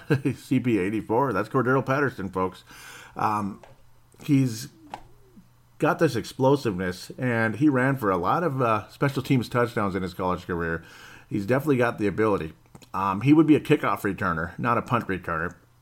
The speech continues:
There's some of these other guys would be punt returners, actually, as you come forward. Um, most of the running backs ahead of Nyheim Hines are, like, six two, two thirty, and that's not something we need at this point 'cause you already have Latavius Murray and Dalvin Cook. You have enough power backs. You need one of those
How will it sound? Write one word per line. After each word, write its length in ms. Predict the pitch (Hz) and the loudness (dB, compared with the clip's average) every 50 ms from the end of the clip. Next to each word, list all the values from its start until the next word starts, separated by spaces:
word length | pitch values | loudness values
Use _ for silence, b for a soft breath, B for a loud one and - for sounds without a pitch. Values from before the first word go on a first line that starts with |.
| _ _ | _ _
There's 180 | 117 110 - | -2 -2 0
some 140 | - 139 131 | 2 2 2
of 60 | 120 | 2
these 120 | 110 98 110 | 2 2 2
other 160 | 117 113 113 | 4 4 4
guys 220 | 95 101 98 95 | 2 2 0 0
would 80 | 101 82 | -2 -4
be 80 | 90 87 | -6 -8
punt 260 | - - 117 117 107 | -4 -4 -4 -2 0
returners, 440 | 101 87 - 95 90 87 85 80 90 | -2 -2 -2 -2 -2 -2 -2 -4 -4
actually, 420 | 82 80 - - 82 78 85 82 B B B B B B B - | -4 -6 -6 -6 -8 -8 -8 -10 B B B B B B B -6
as 160 | - 92 85 | -6 -4 -4
you 80 | 90 | -4
come 180 | - 104 98 82 | -6 -6 -6 -6
forward. 420 | - - 95 87 78 78 85 90 B B B B B | -4 -4 -2 -2 -2 -2 -4 -6 B B B B B
Um, 380 | - - 92 98 92 92 104 127 | -6 -4 -2 -2 -2 -2 -4 -4
most 300 | 180 147 156 175 165 - | -2 0 0 0 2 0
of 60 | 170 | 0
the 60 | 139 113 | 0 2
running 280 | 127 143 143 147 139 | 2 2 4 4 4
backs 280 | 120 120 113 113 - - | 2 2 0 0 -2 -4
ahead 240 | 98 98 123 131 123 | -4 -2 0 0 2
of 100 | 104 104 | 2 0
Nyheim 320 | 110 101 104 101 92 90 | -2 -2 -2 -4 -4 -4
Hines 260 | 92 90 101 104 92 | -4 -4 -4 -4 -4
are, 80 | 95 92 | -4 -4
like, 160 | 92 90 90 | -4 -4 -6
six 240 | - - 120 - - | -4 -4 -4 -4 -2
two, 220 | - 135 127 117 | 0 0 0 0
two 200 | 117 - 120 110 | 2 0 -2 -2
thirty, 420 | 101 - 113 107 110 104 104 107 - | 0 0 0 4 4 4 4 4 0
and 160 | 107 101 107 | -2 -2 -2
that's 380 | 120 127 123 - - - - | -2 -2 -4 -6 -12 -10 -8
not 400 | 143 135 135 139 156 165 - - - - - - | -4 0 2 2 2 2 0 -6 -14 -20 -20 -12
something 420 | - - 156 143 139 160 151 139 | -4 -2 -2 0 2 2 4 4
we 120 | 127 127 | 4 4
need 260 | 120 117 123 131 143 156 | 4 4 4 4 4 4
at 100 | - - | 4 2
this 160 | 170 156 - | 0 -2 0
point 260 | - 170 160 160 135 | 2 2 2 2 0
'cause 120 | 143 120 | -2 -2
you 80 | 113 117 | 0 2
already 160 | 123 135 131 | 2 4 4
have 140 | 131 123 120 | 2 2 2
Latavius 480 | 123 123 - 139 131 127 123 117 110 117 | 2 0 2 2 2 2 2 0 -2 -2
Murray 240 | 117 117 123 123 | -2 -2 0 0
and 120 | 113 104 98 | -2 -2 0
Dalvin 300 | 110 110 113 110 98 - | 0 0 0 -2 -4 -2
Cook. 260 | - 113 107 - - B B B B B B B B B | -2 -2 -2 -2 -4 B B B B B B B B B
You 120 | - 120 131 | -2 2 4
have 180 | 135 139 139 | 4 4 4
enough 220 | 143 135 123 - - | 4 4 2 2 0
power 300 | - 120 120 127 127 113 | 0 2 4 6 6 4
backs. 360 | 104 110 95 92 92 - - | 4 2 2 0 0 -2 -2
You 60 | 123 | 0
need 180 | 131 135 127 117 | 2 2 2 2
one 120 | 123 127 | 2 2
of 80 | 123 110 | 4 2
those 200 | 110 101 - | 2 0 0